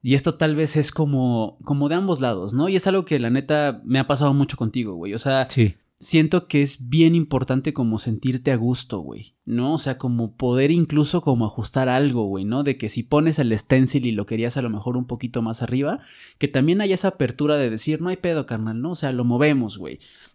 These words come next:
Speaker 1: Este, de realmente sentir que hay como una apertura nuevamente a lo que tú como el que va a recibir el tatuaje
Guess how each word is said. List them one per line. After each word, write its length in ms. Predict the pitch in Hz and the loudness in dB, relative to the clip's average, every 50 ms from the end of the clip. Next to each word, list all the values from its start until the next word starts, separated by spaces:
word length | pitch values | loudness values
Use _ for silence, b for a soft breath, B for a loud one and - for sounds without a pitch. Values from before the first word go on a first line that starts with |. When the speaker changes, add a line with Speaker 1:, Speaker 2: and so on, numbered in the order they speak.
| _ | _
Speaker 1:
Este, 500 | 110 117 117 - - 135 127 123 123 123 127 | -6 -6 -6 -2 -2 0 2 2 0 0 -2
de 180 | 143 143 160 160 | 0 2 2 4
realmente 640 | 151 165 180 190 214 220 208 214 202 202 - 220 220 | 4 4 4 4 4 4 4 4 2 2 0 -2 -2
sentir 520 | - - 147 135 131 - 156 160 160 160 | 0 0 0 0 0 -2 -4 -4 -4 -2
que 120 | - 165 | -2 -2
hay 120 | 156 156 156 | -2 -2 -2
como 280 | - 170 165 160 139 | -2 -2 0 2 4
una 160 | 135 147 156 160 | 4 4 4 2
apertura 560 | 156 - 143 123 117 - - 147 151 143 127 | 0 0 -2 -2 -2 -2 -2 0 0 2 2
nuevamente 600 | 127 135 135 139 135 135 135 131 127 - 156 160 | 0 0 0 0 0 0 0 -2 -2 -4 -4 -4
a 100 | 151 135 | -2 0
lo 220 | 123 117 113 107 - | 2 0 0 0 0
que 140 | - 120 | -4 -4
tú 360 | 110 - _ - 165 185 175 - | -4 -4 _ 2 4 4 4 4
como 400 | - 202 196 185 175 160 143 131 | 6 6 6 6 6 4 4 4
el 160 | 123 117 113 | 4 0 0
que 160 | - 135 120 | -2 -4 -2
va 140 | 117 127 147 | 0 0 2
a 20 | 180 | 2
recibir 360 | 208 196 - 143 131 131 151 | 2 2 2 2 2 2 2
el 120 | 160 156 | 0 0
tatuaje 540 | - 120 - - 123 123 - - 160 156 | -4 -6 -4 -2 -2 -2 -2 -4 -6 -6